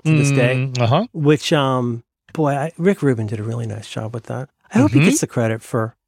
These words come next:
Speaker 2: He does.
Speaker 1: making it. Well, 'cause, you know, like, I think he made, didn't he also do the previous one, the one with Rockbox?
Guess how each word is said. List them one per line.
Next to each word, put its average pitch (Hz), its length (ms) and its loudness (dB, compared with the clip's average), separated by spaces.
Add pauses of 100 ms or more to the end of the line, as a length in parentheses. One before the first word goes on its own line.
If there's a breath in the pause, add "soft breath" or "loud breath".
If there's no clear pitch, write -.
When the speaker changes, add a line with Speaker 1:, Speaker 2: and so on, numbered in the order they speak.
(200)
Speaker 2:
He 233 80 2
does. 107 160 0
Speaker 1:
making 139 240 -2
it. 127 100 -10 (260 loud breath)
Well, 330 180 6
'cause, - 280 0
you 311 80 4
know, 302 160 4
like, 294 260 0
I 240 80 2
think 302 220 2
he 285 160 0
made, 202 540 4 (200)
didn't 214 180 2
he 202 180 2
also 165 200 0
do 156 120 -4
the 147 100 -4
previous 135 360 -6
one, 135 220 -2
the 131 60 -2
one 127 100 -2
with 120 120 -6
Rockbox? 131 640 -4